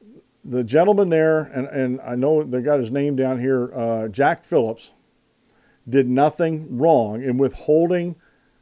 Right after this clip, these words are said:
the making of a wedding cake for this couple, and their rights were not violated because all they had to do was go to another shop, and e-, evidently they did, 'cause I heard that they got married. So someone made them a wedding cake that didn't, didn't matter,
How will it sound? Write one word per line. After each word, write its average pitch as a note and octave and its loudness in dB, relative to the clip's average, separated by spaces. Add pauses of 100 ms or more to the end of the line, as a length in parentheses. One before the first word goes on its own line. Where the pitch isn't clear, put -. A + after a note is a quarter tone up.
(120)
the B2+ -2
making C3 0 (480)
of B2+ 4 (460)
a A2+ -2
wedding D3+ 4
cake B2 -2
for C3 -10
this A#2 -8
couple, A2+ -8 (640)
and A#2+ 0
their C3 2
rights D#3 4
were A3 0
not C#3+ 0
violated D3 4
because C#3+ 4 (300)
all C#3 4
they F#3+ 4
had F#3+ 2
to F#3 2
do A#3+ 2
was D3+ 0
go D3 6
to D#3+ -4
another C#3+ 2
shop, G3 -2
and B2+ 0 (220)
e-, D#3 -12 (140)
evidently D#3 2
they D#3 4
did, G3+ 8
'cause C3 0
I C3 4
heard C#3+ 0
that B2+ -14
they D3 -4
got E3 -2
married. G3 -2 (300)
So - -6
someone G#3+ 4
made D3+ 6
them C3 4
a B2 0
wedding B2 0
cake C3+ 0
that G#2 -10
didn't, A#2+ -6
didn't A2+ -2
matter, B2 -6